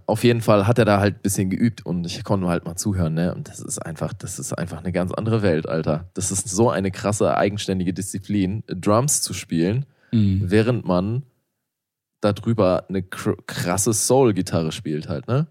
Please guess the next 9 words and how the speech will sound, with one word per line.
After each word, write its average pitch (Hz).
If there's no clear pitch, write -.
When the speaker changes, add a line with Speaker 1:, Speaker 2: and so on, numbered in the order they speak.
Speaker 1:
Auf 95
der -
Speaker 2:
Ja. 104
Speaker 1:
Akustikgitarre. 87
Richtig, 95
richtig 92
geil. 82
Und, 92
ähm, 87